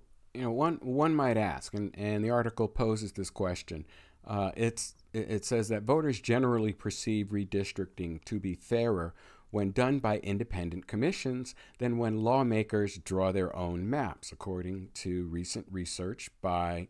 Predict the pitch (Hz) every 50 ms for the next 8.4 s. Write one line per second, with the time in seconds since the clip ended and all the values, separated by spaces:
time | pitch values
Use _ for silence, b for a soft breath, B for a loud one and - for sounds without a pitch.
0 | _ - - 90 90 90 92 92 95 87 90 87 87 - - 101 92 95 98 -
1 | - - 87 90 92 - - 104 110 120 120 - - 147 151 147 143 120 98 80
2 | 69 - B B B B B B B B B B - - 120 110 - 127 120 -
3 | 117 107 - - - 170 175 180 180 180 175 b b b b b - 139 120 -
4 | - 131 127 123 123 123 127 135 131 131 127 123 123 120 117 - - - - -
5 | 110 104 101 104 - - 113 117 127 147 - - 113 101 98 92 98 101 101 101
6 | 98 95 95 - - - - 147 180 214 208 170 143 120 - - 113 104 95 101
7 | - - - 135 131 131 127 104 92 85 78 - - b b b b b b b
8 | - 98 107 127 143 160 139